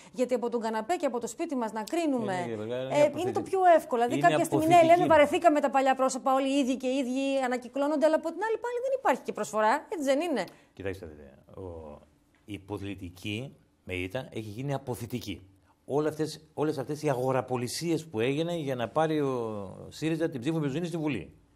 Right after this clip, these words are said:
Speaker 2: Τι σημαίνει αυτό; Δηλαδή, πόσο θετικά το προσλαμβάνει ο νέος; Να σας το πω διαφορετικά. Παιδιά τα οποία έχουν πολύ καλές σπουδές, που διαπρέπουν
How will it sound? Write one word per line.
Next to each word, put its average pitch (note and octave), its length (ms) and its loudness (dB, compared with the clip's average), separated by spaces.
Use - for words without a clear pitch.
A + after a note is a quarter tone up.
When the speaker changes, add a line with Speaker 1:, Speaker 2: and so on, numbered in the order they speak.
Speaker 2:
Τι G3 80 -8
σημαίνει E3+ 360 -4
αυτό; C#2+ 300 -14
Δηλαδή, B2 200 -4
πόσο F3 600 -4
θετικά C#3 800 -2
το A#2+ 80 -8
προσλαμβάνει A#2+ 680 0
ο A#2 80 -4
νέος; G2+ 360 -8
Να A#2+ 100 -6
σας A#2 120 -4
το B2+ 80 -4
πω E3 100 2
διαφορετικά. A#2 580 -2
Παιδιά C3 280 0
τα F3 100 4
οποία D#3 160 0
έχουν F3 180 -2
πολύ C#3+ 200 0
καλές D3+ 220 4
σπουδές, F2 420 -8
που A2+ 140 -6
διαπρέπουν A2+ 800 -2